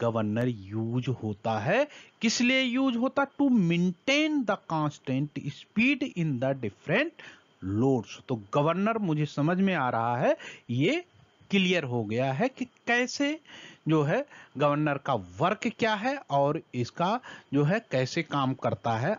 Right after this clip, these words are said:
अब इसके बारे में हम बताते हैं कि कैसे स्पीड को वो कंट्रोल करता है। पहले देख लेते हैं, in general,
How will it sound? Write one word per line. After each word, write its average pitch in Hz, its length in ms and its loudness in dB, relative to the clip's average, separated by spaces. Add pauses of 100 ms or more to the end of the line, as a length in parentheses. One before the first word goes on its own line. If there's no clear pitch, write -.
(120)
अब 240 140 -4
इसके 240 440 -2
बारे 113 320 6
में 123 120 6
हम 175 280 6
बताते 110 440 -4
हैं 101 200 -4 (440)
कि 294 80 4
कैसे 262 600 4
स्पीड 180 380 2
को - 180 2
वो 147 180 6
कंट्रोल 110 580 2
करता 98 420 -4
है। 92 160 -8 (400)
पहले 262 240 6
देख 262 280 2
लेते 175 300 4
हैं, 185 120 2 (140)
in 285 200 6
general, 151 420 0